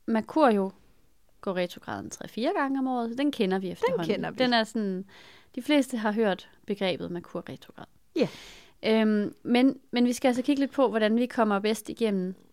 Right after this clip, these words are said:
Speaker 1: lige præcis de her retrograde perioder her i
Speaker 2: Mm.
Speaker 1: foråret, ikke? Og hvad der er særligt ved dem.
Speaker 2: Ja.
Speaker 1: Øhm, hvordan vi passer bedst på os selv i det her forår.
Speaker 2: Ja.
Speaker 1: Navigere. Ja.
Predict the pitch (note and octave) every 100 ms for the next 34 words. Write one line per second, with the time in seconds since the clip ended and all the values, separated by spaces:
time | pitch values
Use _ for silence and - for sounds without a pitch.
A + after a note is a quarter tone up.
0 | - G3+ G3 - - - - - - -
1 | E4+ A3+ - - _ _ _ _ - F3+
2 | - F#3+ - D#3 F3 F3+ G#3 F3 E3+ E3+
3 | E3+ - _ _ G#3 F#3 E3 D#3 E3+ E3+
4 | F3 G3 C4 _ - F#3+ F#3 F#3+ F3+ -
5 | E3 F#3+ G#3 F3+ F#3+ D4 - _ _ _
6 | - - - - - _ _ G#3 G3 F#3
7 | F3+ E3+ E3 E3 F3 - _ - F3+ F3+
8 | G3 - G#3+ G3 G3 A3+ - - A#3 A3
9 | - D#4 - - _ _ _ _ B3+ A#3+
10 | C4 B3+ - C4 C#4+ C#4 C4 _ _ _
11 | _ C4 F#3+ - _ _ _ - A3 A3
12 | G#3+ G#3+ C4 A#3+ G3+ - _ _ _ _
13 | _ - F3+